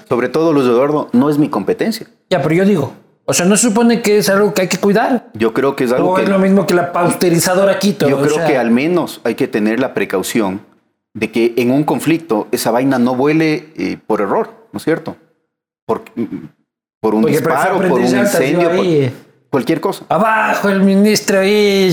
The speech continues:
Speaker 2: che, te préndete una llantita, boom, hijo de puta.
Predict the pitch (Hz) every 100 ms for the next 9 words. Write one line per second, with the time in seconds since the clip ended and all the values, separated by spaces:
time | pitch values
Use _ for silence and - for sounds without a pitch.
0 | - - 214 202 202 160 185 190 180 175
1 | 180 175 151 151 151 185 - 135 147 160
2 | 180 147 139 139 139 147